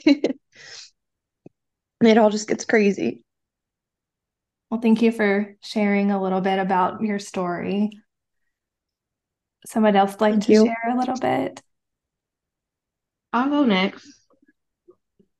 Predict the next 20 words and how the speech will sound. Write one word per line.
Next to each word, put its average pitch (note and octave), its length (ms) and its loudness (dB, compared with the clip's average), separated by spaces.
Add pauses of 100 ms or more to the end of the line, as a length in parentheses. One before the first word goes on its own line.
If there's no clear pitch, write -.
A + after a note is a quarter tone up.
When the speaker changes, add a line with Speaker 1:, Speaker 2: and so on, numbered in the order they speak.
(220)
Speaker 3:
Um, G3+ 260 2
can G#3 160 2
you G3+ 80 4
guys G3+ 200 2
hear G#3 160 4
me A3 180 2
okay? B3+ 360 -2 (300)
Speaker 2:
Yes. A3 380 2 (1400)
Speaker 3:
Uh, F#3+ 260 -4
my G3 140 2
name A3 180 2
is C4+ 80 -2
Vanessa. C4 560 0 (260)
I'm F3 220 -6
from G3+ 180 -2
California G3 680 -4 (200)
in F3+ 140 -6
the F3 60 -6
United F3 320 -2
States. - 600 -8